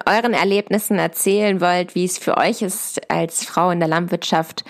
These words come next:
auch praktisch tätig zu sein, wie eure Praktikas vielleicht waren, eure Erntejobs oder auch eure Azubi-Zeit,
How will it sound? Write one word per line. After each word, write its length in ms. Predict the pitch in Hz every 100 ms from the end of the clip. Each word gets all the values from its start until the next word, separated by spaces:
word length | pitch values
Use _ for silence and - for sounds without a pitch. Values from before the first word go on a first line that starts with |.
| - - - _
auch 340 | 156 156 165 -
praktisch 480 | - 208 - 269 -
tätig 400 | 277 254 247 -
zu 140 | 220
sein, 560 | 208 208 208 208 214 190
wie 200 | 185 -
eure 340 | 165 165 165
Praktikas 640 | - 240 - 220 226 202 -
vielleicht 400 | 202 180 202 -
waren, 240 | 180 180
eure 300 | 160 160 -
Erntejobs 640 | 180 208 202 190 175 - 160
oder 220 | 170 -
auch 160 | -
eure 260 | 160 165 -
Azubi-Zeit, 800 | 165 - 226 175 - 143 208